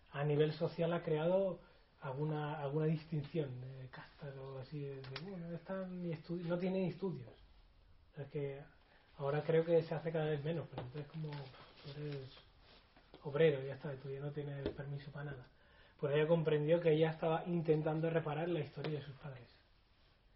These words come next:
Y le pasaba igual que a ella, parecido.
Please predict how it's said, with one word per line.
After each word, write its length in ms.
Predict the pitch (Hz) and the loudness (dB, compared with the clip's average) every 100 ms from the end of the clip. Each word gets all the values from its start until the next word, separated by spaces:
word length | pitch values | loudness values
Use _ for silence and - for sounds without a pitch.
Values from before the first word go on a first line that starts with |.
| _ - _ _ _ _ - - _ _ _ - - - _ | _ -20 _ _ _ _ -20 -20 _ _ _ -20 -20 -20 _
Y 100 | 165 | -6
le 120 | 135 131 | -4 -4
pasaba 340 | 127 135 139 | -6 -4 -4
igual 220 | 139 135 | -4 -6
que 60 | 135 | -8
a 40 | |
ella, 280 | 135 127 120 - - | -10 -12 -14 -20 -8
parecido. 420 | 143 127 143 131 | -4 -4 -4 -6